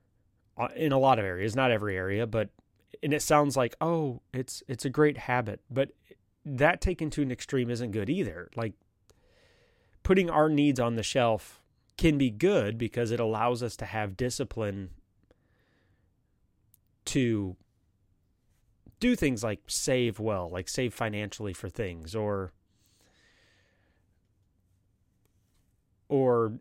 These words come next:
skip the Netflix binges so that I can focus on my work. And, and there are benefits there, right, of shelving what we want to do so that we can focus on something that is investing in our long term.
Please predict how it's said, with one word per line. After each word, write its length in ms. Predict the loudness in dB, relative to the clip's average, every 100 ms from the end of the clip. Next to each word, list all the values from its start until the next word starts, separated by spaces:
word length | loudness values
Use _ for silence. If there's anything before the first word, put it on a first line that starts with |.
| -12 -14 -6
skip 540 | -4 -4 2 2 2 -10 -18 _ _ _ _ _ _
the 200 | -2 0
Netflix 520 | 2 0 0 -2 -2 0
binges 480 | 0 0 -2 -4
so 180 | -2 -2
that 180 | -2 0
I 120 | -2
can 140 | -2 0
focus 400 | 2 2 0 -2
on 120 | -2
my 120 | -2
work. 420 | -2 -4 -6 -12 -12
And, 240 | -10 -8 -4
and 160 | 2
there 100 | 4
are 80 | 4
benefits 560 | 4 2 2 -4 -8 -8
there, 280 | -8 -8 -4
right, 280 | -2 -2 -4
of 100 | -10
shelving 460 | 0 0 2 -2 -4
what 160 | -4
we 100 | -4
want 280 | -4 -6 -8
to 80 | -8
do 340 | -4 -4 -6 -8 _ _ _ _ _ _ _ _ _ _ _ _ _ _ _ _
so 200 | 0 4
that 180 | 4 4
we 80 | 2
can 160 | -2
focus 460 | 0 0 2 -2 0
on 360 | 0 0 -4 -2
something 720 | -2 -2 0 -2 -2 -6 -4
that 380 | -2 -2 -4 -8 _ _ _ -4
is 160 | 0
investing 640 | 0 0 2 2 2 0 0
in 100 | 0
our 160 | 0
long 240 | 0 -2 -2
term. 360 | -2 -2 -6